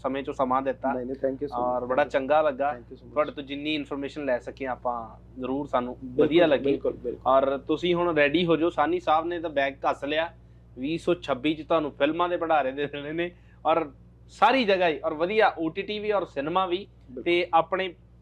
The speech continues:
Speaker 1: ਚਹੇਤਿਆਂ ਨੂੰ ਪਿਆਰ ਭਰਿਆ ਕੋਈ ਸੁਨੇਹਾ ਦੇਣਾ ਚਾਹੋ?
Speaker 2: ਆਪਣੇ ਪੇਰੈਂਟਸ ਦੀ ਸੇਵਾ ਕਰੋ, ਜਿਹੜੇ ਆਪਣੀ ਵਾਈਫ ਨੂੰ ਰਿਸਪੈਕਟ ਦਿਓ, ਆਪਣੇ ਬੱਚਿਆਂ ਨੂੰ ਪਿਆਰ ਕਰੋ, ਤੇ ਦੋ ਹਜ਼ਾਰ ਛੱਬੀ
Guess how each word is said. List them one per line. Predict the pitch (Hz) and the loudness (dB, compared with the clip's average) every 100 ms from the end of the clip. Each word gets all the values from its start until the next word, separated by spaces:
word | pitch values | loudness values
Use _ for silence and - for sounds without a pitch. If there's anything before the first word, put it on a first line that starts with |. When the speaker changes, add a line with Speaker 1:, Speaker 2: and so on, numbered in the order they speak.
| - | -8
Speaker 1:
ਚਹੇਤਿਆਂ | 175 180 175 151 156 | -2 0 0 0 0
ਨੂੰ | 165 170 - - | 0 -4 -8 2
ਪਿਆਰ | 156 151 | 4 4
ਭਰਿਆ | 156 165 | 2 -4
ਕੋਈ | 135 147 | -4 -8
ਸੁਨੇਹਾ | 139 135 147 | -12 -12 -10
ਦੇਣਾ | 139 131 | -10 -10
ਚਾਹੋ? | 127 123 131 - - | -10 -10 -12 -16 -8
Speaker 2:
ਆਪਣੇ | 143 156 | -4 -2
ਪੇਰੈਂਟਸ | - 165 160 170 165 | 2 6 6 6 4
ਦੀ | 156 180 | 0 0
ਸੇਵਾ | 165 156 160 | 2 2 0
ਕਰੋ, | 160 165 165 165 - - | 0 2 4 2 -2 -8
ਜਿਹੜੇ | 156 139 165 175 170 - - - - | -4 2 4 4 2 -2 -10 -14 -4
ਆਪਣੀ | 147 170 | 2 4
ਵਾਈਫ | 143 147 170 180 185 | 4 6 6 6 0
ਨੂੰ | 190 | 0
ਰਿਸਪੈਕਟ | 175 - 170 165 | 0 -2 -2 -2
ਦਿਓ, | 151 165 | 0 2
ਆਪਣੇ | 160 165 | 2 2
ਬੱਚਿਆਂ | 156 156 175 | 0 0 0
ਨੂੰ | 175 | -2
ਪਿਆਰ | 165 156 151 | 0 0 0
ਕਰੋ, | 160 156 | 0 0
ਤੇ | 156 | 0
ਦੋ | 143 156 | 2 4
ਹਜ਼ਾਰ | 165 | 4
ਛੱਬੀ | 165 151 143 165 165 | 2 -4 -2 -4 -4